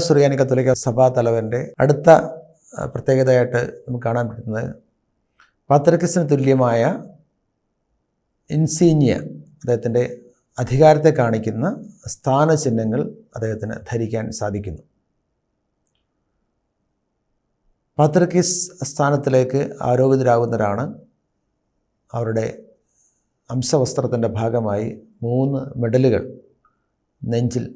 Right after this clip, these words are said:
ധരിക്കുന്നത്. അതിൻ്റെ ടെക്നിക്കൽ വാക്ക് എങ്കോൾപിയോൺ എന്നാണ് അറിയപ്പെടുക. ഈ മെഡലുകൾ മൂന്നെണ്ണമാണ് മലങ്കര സുറിയാനി കത്തോലിക്ക സഭയുടെ പാത്രികീസ് ആയിട്ടുള്ള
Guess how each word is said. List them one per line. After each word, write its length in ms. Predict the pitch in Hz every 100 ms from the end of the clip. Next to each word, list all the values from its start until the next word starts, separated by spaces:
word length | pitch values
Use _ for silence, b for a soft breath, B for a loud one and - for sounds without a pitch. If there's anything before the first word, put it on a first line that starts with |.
| -
ധരിക്കുന്നത്. 480 | 113 110 110 87 - - _ _ _ _ _
അതിൻ്റെ 240 | - 117 120 117 -
ടെക്നിക്കൽ 380 | 127 143 151 143
വാക്ക് 260 | 127 127 135 -
എങ്കോൾപിയോൺ 600 | 127 139 156 156 151 143 - -
എന്നാണ് 240 | 123 113 107
അറിയപ്പെടുക. 340 | 110 110 - - _ - 147
ഈ 20 | 175 214 - -
മെഡലുകൾ 320 | 131 127 123 147 147 135
മൂന്നെണ്ണമാണ് 680 | 151 175 147 131 120 104 147 - - _ _ _
മലങ്കര 280 | 127 120 127 123
സുറിയാനി 300 | 117 117 117
കത്തോലിക്ക 400 | 113 107 107 107 107
സഭയുടെ 280 | 95 98 131
പാത്രികീസ് 560 | 104 107 101 104 101 - - _ _ _ -
ആയിട്ടുള്ള 340 | 95 95 104